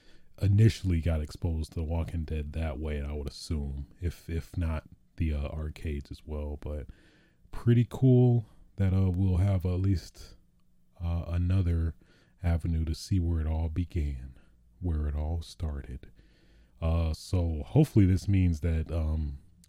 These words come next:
the sequels aren't, aren't that far behind to follow. Um, like, I feel like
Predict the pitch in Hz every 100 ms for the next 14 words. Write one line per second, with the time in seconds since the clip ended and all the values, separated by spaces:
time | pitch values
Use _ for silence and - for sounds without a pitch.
0 | - - 80 - 127 - 80 78 80 78
1 | - - - - - - - 87 85 -
2 | 87 - 95 85 76 71 82 80 73 71
3 | - - 76 - 82 76 71 71 - -
4 | _ - 80 73 73 73 - - - 76
5 | 73 - 87 80 82 -